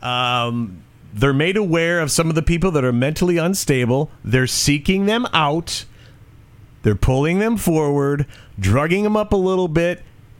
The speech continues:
kind of give, painting scenarios in their head. I know that sounds like a conspiracy theory. I get it.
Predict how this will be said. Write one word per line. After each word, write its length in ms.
kind 240
of 80
give, 280
painting 340
scenarios 680
in 140
their 160
head. 260
I 180
know 240
that 260
sounds 360
like 200
a 80
conspiracy 1000
theory. 680
I 340
get 360
it. 220